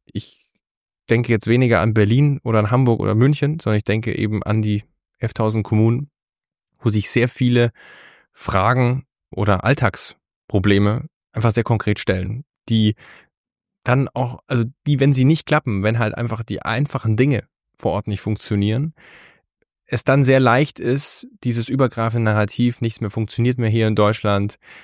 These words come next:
die Politik setzt die falschen Prioritäten, die da oben.“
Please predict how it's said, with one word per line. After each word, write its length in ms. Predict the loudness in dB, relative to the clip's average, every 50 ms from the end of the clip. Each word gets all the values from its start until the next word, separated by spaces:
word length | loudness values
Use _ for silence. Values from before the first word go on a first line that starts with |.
| _ _ _ -8
die 80 | -6
Politik 320 | -2 -2 -2 -2 -2 -2 -2
setzt 220 | -2 -2 -2 -4
die 60 | -4
falschen 300 | -4 -2 -4 -2 -4 -4
Prioritäten, 960 | -2 -2 0 0 0 0 2 0 0 0 -2 -4 -4 -2 -2 -2 -2 -2 -4
die 140 | -2 0 2
da 140 | 2 2 2
oben.“ 480 | 2 2 0 2 2 2 0 -2 -2